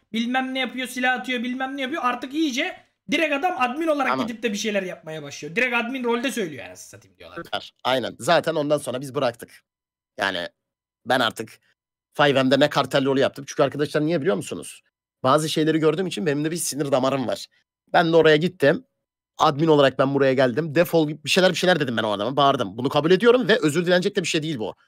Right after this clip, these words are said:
Speaker 2: Çünkü ben oraya cidden admin ve sunucu sahibi sıfatıyla gittim.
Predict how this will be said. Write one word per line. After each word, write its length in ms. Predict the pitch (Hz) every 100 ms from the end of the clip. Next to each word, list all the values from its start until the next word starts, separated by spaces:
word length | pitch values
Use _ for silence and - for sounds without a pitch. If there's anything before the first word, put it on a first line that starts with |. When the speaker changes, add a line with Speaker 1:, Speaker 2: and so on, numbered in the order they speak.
| _ _ -
Speaker 2:
Çünkü 160 | - 160
ben 100 | 165
oraya 260 | 185 240
cidden 360 | 147 165 - 156 -
admin 400 | 156 143 226 240
ve 60 |
sunucu 420 | 262 - 156 160 269
sahibi 440 | - 190 180 180
sıfatıyla 480 | - - 151 135 117
gittim. 300 | 101 -